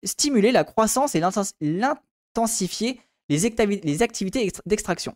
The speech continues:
Ah, j'ai du mal à lire, désolé. Il implique également que la société rejette l'accumulation de richesses et l'expansion sans fin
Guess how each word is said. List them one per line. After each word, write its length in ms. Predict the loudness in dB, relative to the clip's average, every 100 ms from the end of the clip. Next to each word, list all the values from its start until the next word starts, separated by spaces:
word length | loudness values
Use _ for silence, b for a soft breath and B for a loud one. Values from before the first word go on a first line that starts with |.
| -4
Ah, 80 | -2
j'ai 80 | 0
du 60 |
mal 80 | -2
à 40 | -4
lire, 160 | -6 -8
désolé. 260 | -8 -10 _ _ _ _ -16 -12 -8 0
Il 140 | 4
implique 260 | 4 4 4
également 460 | 6 6 6 4
que 120 | 4 2
la 100 | 4
société 360 | 0 0 2
rejette 340 | 4 4 4 4
l'accumulation 520 | 2 2 -2 0 0
de 80 | 2
richesses 440 | 2 2 2 2
et 100 | 0
l'expansion 560 | 0 0 2 0 0 -2
sans 220 | -2 -2
fin 220 | -2 -4